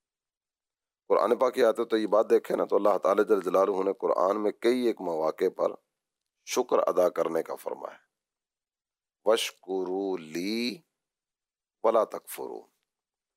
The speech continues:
میرا شکر ادا کرو، ناشکری نہ کرنا،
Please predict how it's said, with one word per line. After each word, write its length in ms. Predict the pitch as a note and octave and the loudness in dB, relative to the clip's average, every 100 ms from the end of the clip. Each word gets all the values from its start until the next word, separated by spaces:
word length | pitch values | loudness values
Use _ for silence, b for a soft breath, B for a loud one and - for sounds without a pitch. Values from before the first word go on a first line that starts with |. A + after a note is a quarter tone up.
| _ _ _ - | _ _ _ 0
میرا 180 | G#2 G#2 | 2 2
شکر 320 | - B2+ C#3+ | 2 2 4
ادا 300 | C3 A#2+ B2 | 4 4 2
کرو، 260 | - C#3 C#3+ | 4 2 4
ناشکری 560 | G#2 F#2+ E2 D#2+ D#2+ | 2 -2 -4 -2 0
نہ 80 | D#2+ | 0
کرنا، 360 | G2+ G2 C#2+ | 0 0 -2